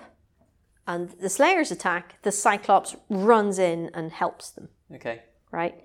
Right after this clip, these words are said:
Speaker 2: Yeah, sounds
Speaker 1: So
Speaker 2: right.
Speaker 1: he's sort of a peripheral member of the band at
Speaker 2: Wow,
Speaker 1: this
Speaker 2: sounds
Speaker 1: point.
Speaker 2: like he's doing quite a lot.
Speaker 1: Mm. Yeah, he's been really helpful. Um, so this all happens.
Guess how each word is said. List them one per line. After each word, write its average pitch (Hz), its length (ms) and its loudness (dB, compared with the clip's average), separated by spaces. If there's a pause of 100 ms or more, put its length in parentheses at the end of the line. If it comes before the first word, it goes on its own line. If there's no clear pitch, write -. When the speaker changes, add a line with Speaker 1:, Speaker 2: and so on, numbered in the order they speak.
Speaker 2:
Yeah, 294 160 -18
sounds - 300 -14
Speaker 1:
So 269 100 2
Speaker 2:
right. 285 80 0
Speaker 1:
he's 285 180 -4
sort 330 220 4
of 285 100 -4
a 269 60 -2
peripheral 190 1000 -2 (200)
member 170 360 -4
of 165 140 -10
the 175 60 -16
band 151 460 -8
at - 140 -10
Speaker 2:
Wow, - 80 -8
Speaker 1:
this 139 80 -10
Speaker 2:
sounds 156 160 -6
Speaker 1:
point. 139 80 -6
Speaker 2:
like 127 160 -8
he's 113 100 -14
doing 123 220 -10
quite 120 240 -6
a - 20 -6
lot. - 320 -6 (380)
Speaker 1:
Mm. 185 440 -6 (1200)
Yeah, 208 100 2
he's 190 100 0
been 190 180 0
really 202 240 0
helpful. 170 440 -6 (600)
Um, 170 160 -8
so - 100 -2
this 269 220 2
all 196 140 6
happens. 170 460 -4